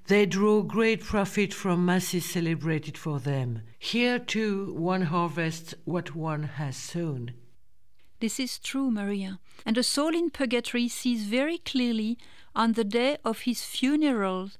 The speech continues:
Speaker 2: if we really pray for him or if we have simply made an act of presence to show we were there. The poor souls also say that tears are no good to them,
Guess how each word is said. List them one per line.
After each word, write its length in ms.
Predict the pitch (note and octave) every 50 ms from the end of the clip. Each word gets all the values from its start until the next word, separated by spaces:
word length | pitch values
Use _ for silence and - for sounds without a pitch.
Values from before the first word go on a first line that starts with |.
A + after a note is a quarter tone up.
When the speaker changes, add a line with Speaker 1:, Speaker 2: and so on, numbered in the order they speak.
| - - - -
Speaker 2:
if 240 | - B3 - - -
we 160 | C4 B3+ B3
really 380 | A#3 A3 B3+ C#4 D4+ D4+ D#4 D4+
pray 420 | C#4+ - - - B3 A#3+ A#3 A#3+
for 220 | B3 - - C4 A#3
him 320 | A#3+ A#3+ A3 G#3+ A3+ A#3+ - - - - - - - - - - - -
or 200 | A3+ A3+ A#3+ - -
if 200 | B3+ A#3 - C#4+
we 80 | C#4
have 200 | A#3 C#4 C4+ -
simply 420 | - - - D#4+ D4+ - - D4+ C#4
made 280 | B3+ B3+ B3+ B3+ B3
an 160 | A#3+ A#3 A3+
act 240 | A#3 A#3+ B3+ - -
of 200 | C4 B3 - -
presence 600 | - - B3+ A#3+ B3 A3 G#3+ G3 G3 G3 - - - - - - - - -
to 120 | - C4+
show 340 | B3 - - C#4+ C4+ C4+ C4
we 180 | A#3+ A#3 A#3+ A#3
were 220 | A3+ A3 G3+ G3
there. 460 | F3+ - G#3+ G#3+ G#3 F3+ E3+ E3+ E3 - - - - - - - - - - - -
The 100 | - A#3
poor 240 | G#3 - D#4+ E4+ D4+
souls 420 | - - - D4+ C#4 C#4 C#4 B3+ -
also 340 | - G#3+ A3+ - - A3+ A3
say 280 | - - - G#3+ G#3
that 280 | G3 G#3+ G#3+ G#3 - -
tears 540 | - - D4+ D4 C#4 A3 G#3 G3+ G3+ - - - - - - - -
are 120 | A#3 A#3
no 220 | A#3 A#3 B3 C4 A#3+
good 260 | A3 C4 B3+ - -
to 100 | - B3
them, 380 | G3 G3+ F#3+ F#3 F#3+ F#3+ F#3+